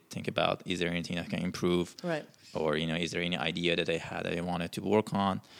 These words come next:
Speaker 1: So I, I found it actually from that part, it was good because right now is a slow time and, uh, uh, you can have,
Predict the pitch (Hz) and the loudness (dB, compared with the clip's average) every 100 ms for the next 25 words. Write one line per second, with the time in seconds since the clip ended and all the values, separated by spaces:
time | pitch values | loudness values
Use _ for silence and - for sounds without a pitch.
0 | - - - - 107 98 98 - 98 117 | -20 -10 0 6 10 10 8 6 6 8
1 | 113 135 127 117 104 98 98 - 87 85 | 6 6 8 8 8 6 6 4 4 4
2 | - - - 90 92 95 - - 85 80 | -6 -6 -2 4 10 10 10 8 8 6
3 | - 90 87 87 - 87 85 92 95 87 | 2 2 4 2 4 2 4 2 4 4
4 | - 87 92 92 92 90 - _ - - | 4 4 6 6 6 4 -4 _ -20 -10
5 | 98 87 85 - 104 107 - 92 92 95 | -4 0 2 4 6 6 4 0 2 2
6 | - 87 82 82 78 - - - - - | 2 2 2 4 2 0 -10 -20 -20 -8
7 | 82 78 82 90 - 95 92 - 101 95 | -2 0 0 -2 -2 -4 -6 -2 0 0